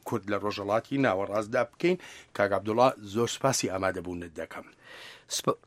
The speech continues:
Speaker 2: سپاس بۆ تۆ، کاک بەڵێن. سپ-، سڵاویش بۆ هەموو گوێگرە خۆشەویستەکان.
Speaker 1: زۆر سپاست دەکەین. بە، بەو پرسیارە دەست پێ بکەین. ئە،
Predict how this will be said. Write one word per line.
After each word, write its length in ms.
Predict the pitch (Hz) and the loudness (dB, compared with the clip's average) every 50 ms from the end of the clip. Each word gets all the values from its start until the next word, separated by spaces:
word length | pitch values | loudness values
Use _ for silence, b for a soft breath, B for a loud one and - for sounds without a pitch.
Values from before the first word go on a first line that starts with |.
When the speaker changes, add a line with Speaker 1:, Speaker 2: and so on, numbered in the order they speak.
| _ | _
Speaker 2:
سپاس 360 | - - - - 127 123 123 120 | -10 -4 4 8 10 10 10 10
بۆ 140 | 117 117 113 110 | 8 6 6 6
تۆ، 180 | - - 113 110 107 98 - | 6 6 4 4 4 4 2
کاک 160 | - 110 101 101 98 | 2 2 2 2 2
بەڵێن. 300 | 98 98 101 98 98 95 90 - | 0 2 2 0 -2 -2 -6 -10
سپ-، 260 | - - - 92 92 90 - - | -12 -12 -12 -12 -12 -10 -10 -6
سڵاویش 380 | - 104 107 104 104 107 101 101 | -4 -2 0 0 0 -2 -2 0
بۆ 80 | 101 104 98 - | 0 0 0 0
هەموو 400 | - 98 101 110 113 113 110 107 92 | -2 -4 -2 -2 -2 -2 -2 -4 -4
گوێگرە 300 | 101 98 92 - 90 90 - | -2 -4 -2 -2 -4 -6 -6
خۆشەویستەکان. 800 | - 87 90 - - 92 87 85 - - 87 87 - 92 90 92 _ _ _ - 107 95 | -6 -8 -8 -6 -6 -6 -6 -8 -8 -10 -10 -10 -10 -10 -12 -12 _ _ _ -4 -2 0
Speaker 1:
زۆر 140 | 92 92 90 | 0 0 0
سپاست 440 | - - - - 101 98 - - 104 90 98 | -2 -4 -2 -2 -2 -2 -4 -8 -10 -10 -12
دەکەین. 420 | 110 - - - 131 139 139 139 139 139 | -14 -12 -6 -2 0 2 4 4 4 4
بە، 120 | 160 170 165 151 - - 127 131 131 131 | 4 4 4 4 2 0 -4 -8 -6 0
بەو 120 | 135 143 135 - | 4 4 4 4
پرسیارە 440 | - 120 - - - 110 107 110 113 110 107 | 2 -4 -4 -2 -2 0 0 0 0 0 -2
دەست 180 | 104 101 - - | -2 -4 -4 -4
پێ 100 | 120 107 104 | -6 -6 -6
بکەین. 300 | _ - - 117 104 104 - B B B B B B B B B | _ -4 -2 -2 -2 -2 -6 B B B B B B B B B
ئە، 120 | 117 120 | 4 4